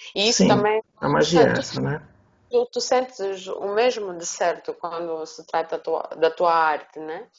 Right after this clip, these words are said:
Speaker 1: Eu agora
Speaker 2: Sim.
Speaker 1: olho para estas fotos, para estes quadros e vou dizer, "Olha, eu senti isto", mas depois tu vais falar com outra pessoa que vai dizer que sentiu outra coisa completamente diferente.
Speaker 2: É, eu vejo a magia como sendo isso.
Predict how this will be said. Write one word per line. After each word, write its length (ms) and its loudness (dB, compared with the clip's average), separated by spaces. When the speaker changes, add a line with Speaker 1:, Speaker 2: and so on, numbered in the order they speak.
Speaker 1:
Eu 100 0
agora 440 2
Speaker 2:
Sim. 20 -20
Speaker 1:
olho 320 -2
para 120 -8
estas 220 -12
fotos, 640 -4
para 100 -16
estes 180 -14
quadros 260 -2
e 60 0
vou 160 -2
dizer, 340 -4
"Olha, 240 -2
eu 60 -6
senti 600 -4
isto", 300 -10
mas 160 -4
depois 240 -4
tu 100 -14
vais 140 -2
falar 200 -4
com 100 -6
outra 160 -2
pessoa 320 -4
que 100 -12
vai 160 -2
dizer 240 -8
que 80 -16
sentiu 340 -2
outra 240 -2
coisa 260 -8
completamente 640 -8
diferente. 420 -6
Speaker 2:
É, 240 0
eu 120 6
vejo 280 4
a 20 4
magia 380 0
como 180 -4
sendo 400 -2
isso. 420 -2